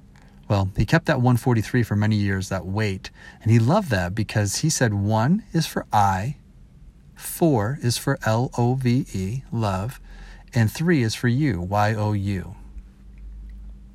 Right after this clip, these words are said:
Mister Rogers is all about loving others. What a great thing to remember, one forty-three. He also loved talking about, or enjoyed talking about,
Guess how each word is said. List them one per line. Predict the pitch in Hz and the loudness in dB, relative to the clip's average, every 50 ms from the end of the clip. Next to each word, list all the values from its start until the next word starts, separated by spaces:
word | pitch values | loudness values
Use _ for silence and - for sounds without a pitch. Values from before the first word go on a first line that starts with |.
| - - - - - - - - - - - - - | -20 -20 -20 -20 -20 -18 -18 -16 -16 -16 -10 -2 0
Mister | 123 117 - - 139 | 0 2 2 2 2
Rogers | 127 127 123 123 113 113 104 92 101 | 4 4 4 4 4 2 2 0 0
is | 101 95 | 0 0
all | 104 107 110 113 113 | 2 2 2 2 0
about | 101 101 98 98 98 92 - - - - - - | 2 2 2 0 0 -2 -6 -10 -20 -18 -10 -8
loving | 101 101 101 101 101 98 104 98 98 98 98 - - - - - - - - - - - - | -4 -2 0 0 0 0 -2 -2 -2 -4 -4 -8 -12 -20 -20 -20 -20 -20 -20 -20 -20 -10 -4
others. | - 98 90 90 85 78 - - - - - - - - - - - - - - - - - - - - - - - - - - - - - - - - - - - - - | -4 -2 -2 -4 -6 -8 -10 -10 -12 -12 -12 -16 -20 -20 -20 -20 -20 -20 -20 -20 -20 -20 -20 -20 -20 -20 -20 -20 -20 -20 -20 -20 -20 -20 -20 -20 -20 -20 -20 -20 -20 -20 -4
What | - 131 123 | 0 2 2
a | 117 | 4
great | 113 127 120 107 | 4 4 2 4
thing | - 120 113 | 4 4 4
to | 110 | 4
remember, | 107 107 104 107 104 98 95 92 | 4 4 4 2 2 2 0 0
one | 92 95 95 104 | 0 0 0 -2
forty-three. | 98 - 120 110 107 104 95 - - 110 101 95 90 - - - - - - - | 0 0 0 0 0 0 -2 -2 -2 -2 -2 -2 -4 -6 -12 -20 -20 -20 -14 -2
He | - 147 | 0 2
also | 151 214 214 - - 147 123 117 113 104 104 - - - - | 2 2 2 2 4 4 4 4 4 2 0 -4 -10 -8 -4
loved | 120 110 110 123 131 135 135 - - - | -2 0 2 2 2 2 0 -4 -4 -2
talking | - 117 107 - - 117 107 | -2 -2 -2 0 0 0 2
about, | 95 92 92 90 92 127 180 - - - - - | 2 0 -2 -2 -4 -6 -8 -10 -14 -20 -8 -4
or | 110 107 | -2 0
enjoyed | 104 101 104 107 113 107 | 0 2 2 2 0 0
talking | - 110 104 101 - - 104 | 0 -2 -2 -2 -2 -2 -2
about, | 98 95 98 98 98 - | -2 -2 -2 -4 -6 -6